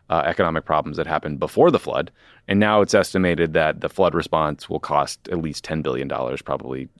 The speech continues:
way more. So it's a super dire situation for a country that's reeling from, you know, a pandemic, political dysfunction, food and energy prices spiking because of the war in Ukraine, and now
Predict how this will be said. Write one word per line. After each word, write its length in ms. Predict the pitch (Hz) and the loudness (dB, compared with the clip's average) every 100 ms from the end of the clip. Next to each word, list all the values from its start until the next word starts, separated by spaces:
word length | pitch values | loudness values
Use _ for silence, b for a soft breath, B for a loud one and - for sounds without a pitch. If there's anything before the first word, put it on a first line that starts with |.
| _ - | _ -8
way 200 | 87 73 | -2 -2
more. 300 | 69 67 69 | -2 -2 -4
So 320 | - 120 98 B B B B | 2 4 4 B B B B
it's 160 | - - | -10 -6
a 60 | |
super 320 | - - 147 107 | -2 0 2 4
dire 260 | 92 87 | 4 2
situation 560 | 87 82 76 107 - 73 | 0 -4 0 0 0 -4
for 140 | 87 | -4
a 40 | 80 | -2
country 460 | 87 - 85 76 b b b - | -4 -2 -2 -4 b b b -12
that's 180 | - | -8
reeling 260 | 87 78 76 | -2 -2 -2
from, 420 | - 73 67 73 | -4 -4 -4 -4
you 60 | 76 | -6
know, 260 | 69 69 - | -6 -6 -10
a 20 | |
pandemic, 640 | - 73 76 101 92 87 - | -12 -4 0 2 2 0 -2
political 320 | 87 78 85 | -2 0 0
dysfunction, 720 | 78 - 82 78 80 76 73 - b b _ | -2 -4 -6 -4 -6 -6 -8 -12 b b _
food 240 | - 101 87 | -4 -2 0
and 40 | |
energy 280 | 87 82 82 | 0 0 -4
prices 540 | - 92 82 82 76 | 0 0 0 -2 -4
spiking 560 | - 90 82 82 76 73 | -2 0 0 0 -2 -4
because 240 | 73 76 | -4 -6
of 40 | - | -4
the 80 | |
war 240 | 76 78 73 | -2 -2 -2
in 80 | 76 | -4
Ukraine, 540 | 82 - 80 73 76 | -6 -4 -4 -2 -4
and 180 | - 80 | -4 -2
now 360 | 76 76 73 | 0 0 -2